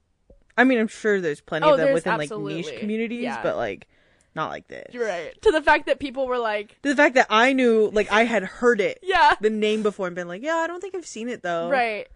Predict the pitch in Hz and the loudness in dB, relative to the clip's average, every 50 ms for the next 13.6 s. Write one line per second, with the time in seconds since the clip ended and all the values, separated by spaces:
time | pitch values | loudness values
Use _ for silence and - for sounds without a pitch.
0 | _ _ _ - 254 277 277 320 359 381 311 302 254 226 202 185 208 226 - 339 | _ _ _ -10 -10 -8 -6 -4 -4 -4 -4 -4 -6 -6 -6 -6 -8 -8 -10 -12
1 | 349 359 370 381 392 359 381 370 294 247 226 220 302 294 - - 294 277 240 - | -12 -10 -10 -10 -10 -8 -10 -10 -12 -12 -14 -16 -16 -20 -20 -18 -18 -18 -16 -12
2 | - 226 277 302 277 339 349 349 359 381 392 339 339 349 330 269 226 214 233 226 | -6 -4 -4 -2 -2 -2 -2 -2 -2 -2 -2 -4 -4 -4 -2 -2 -2 -2 -2 0
3 | 226 233 240 233 220 208 - _ _ _ _ _ _ - 240 277 277 262 233 226 | 0 0 0 -2 -4 -6 -10 _ _ _ _ _ _ 0 0 0 0 0 0 0
4 | 247 262 233 262 269 233 247 294 277 240 233 185 202 220 220 202 - - 240 233 | 0 0 0 -2 0 2 2 4 4 4 4 4 4 2 2 0 -2 0 0 0
5 | 233 226 226 226 220 208 196 - - - 320 330 349 403 440 453 - 320 349 - | 2 2 2 2 2 4 4 4 4 6 4 2 2 2 0 0 0 -2 -4 -2
6 | 403 403 330 254 240 254 285 320 320 302 302 285 285 285 285 269 262 247 _ _ | -4 -6 -4 -4 -4 -4 -6 -6 -10 -10 -10 -12 -12 -10 -10 -8 -10 -10 _ _
7 | _ _ _ _ _ - - - 349 330 254 330 320 - 403 392 415 403 392 - | _ _ _ _ _ -20 -14 -10 -10 -8 -8 -8 -6 -6 -4 -2 -2 -2 -4 -4
8 | 427 392 339 330 285 285 - - 320 311 - 311 302 277 294 294 269 247 226 - | -4 -4 -4 -4 -6 -6 -8 -10 -12 -10 -8 -10 -10 -10 -10 -10 -10 -12 -12 -14
9 | _ _ - 262 302 - - 302 294 294 269 285 277 285 277 277 247 262 233 - | _ _ -12 -12 -12 -12 -14 -16 -16 -14 -14 -12 -12 -12 -12 -12 -10 -10 -10 -10
10 | - 214 220 220 247 262 302 302 - - - 311 311 _ - 277 262 254 254 254 | -10 -10 -12 -10 -10 -8 -8 -8 -8 -8 -12 -16 -16 _ -10 -8 -6 -4 -4 -4
11 | 254 254 254 254 247 - - - _ _ _ _ _ _ - 262 254 247 233 233 | -4 -4 -6 -6 -8 -12 -20 -20 _ _ _ _ _ _ -10 -8 -6 -6 -6 -6
12 | 226 226 214 - 247 220 277 277 - - 262 247 277 294 285 294 - 311 330 262 | -6 -6 -6 -8 -8 -8 -8 -10 -10 -10 -10 -10 -10 -10 -8 -8 -6 -8 -8 -10
13 | _ - 320 311 302 302 294 302 294 277 277 | _ -10 -6 -4 -2 -2 -2 -4 -4 -6 -8